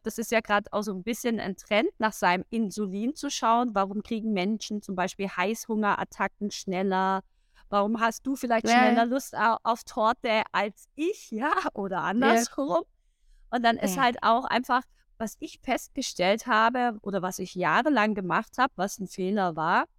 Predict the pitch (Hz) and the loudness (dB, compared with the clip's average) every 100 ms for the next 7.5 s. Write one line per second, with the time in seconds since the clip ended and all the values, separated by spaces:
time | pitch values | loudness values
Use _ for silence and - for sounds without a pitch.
0 | _ _ _ 196 196 202 269 262 240 226 | _ _ _ -2 0 0 0 2 4 4
1 | 202 196 202 - - 180 175 - 208 190 | 2 -2 -4 -6 -2 0 0 -2 -6 -4
2 | 190 185 233 262 269 220 - - 185 240 | -6 -6 0 2 4 2 0 -4 -2 -2
3 | 247 - 226 - 190 170 - 139 - _ | -2 -2 -4 -2 -4 -6 -8 -8 -10 _
4 | _ 190 247 - 185 190 220 226 240 254 | _ -2 -2 -2 -4 -4 -4 -2 0 2
5 | 240 226 220 - 190 190 233 302 - _ | 2 2 0 -4 -6 -2 2 2 0 _
6 | _ _ _ _ _ _ _ _ - 208 | _ _ _ _ _ _ _ _ -6 -2
7 | 214 - 233 208 202 | 0 -2 -2 2 0